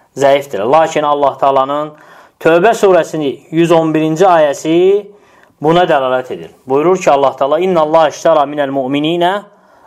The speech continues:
anfusahum və amwalahum bi anna lahumul cennə. Yuqatiluna fi sabilillahi feyaqtuluna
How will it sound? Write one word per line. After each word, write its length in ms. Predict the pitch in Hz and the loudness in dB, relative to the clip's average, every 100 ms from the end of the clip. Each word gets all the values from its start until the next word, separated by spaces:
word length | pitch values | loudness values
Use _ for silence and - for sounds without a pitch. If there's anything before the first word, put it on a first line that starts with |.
| - | 0
anfusahum 640 | 151 147 180 175 131 120 139 | 0 2 0 2 0 0 2
və 60 | |
amwalahum 720 | 156 147 160 170 131 113 104 | 0 2 2 2 0 -8 -4
bi 120 | 151 | -2
anna 220 | 190 196 175 | 0 0 0
lahumul 440 | 170 160 156 135 | 0 -2 -6 -4
cennə. 400 | 131 120 104 82 - _ - _ | -2 -2 -4 -12 -18 _ -20 _
Yuqatiluna 720 | 160 165 170 170 190 202 196 160 | -4 0 0 2 2 2 2 0
fi 160 | 156 | -2
sabilillahi 760 | 139 147 143 131 143 147 127 113 | -2 0 0 0 2 2 0 -2
feyaqtuluna 960 | 139 147 156 151 - 151 156 190 185 | 0 2 2 -2 -4 0 2 2 2